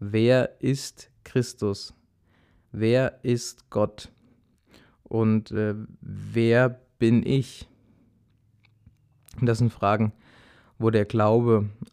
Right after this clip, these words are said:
einsetzt und wo der Glaube Antworten bereithält. Also wir gehen jetzt diesem Wer nach,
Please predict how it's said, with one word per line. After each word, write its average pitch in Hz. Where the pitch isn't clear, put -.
einsetzt 117
und 117
wo 110
der 110
Glaube 110
Antworten 107
bereithält. 107
Also 117
wir 120
gehen 127
jetzt 120
diesem 110
Wer 107
nach, 107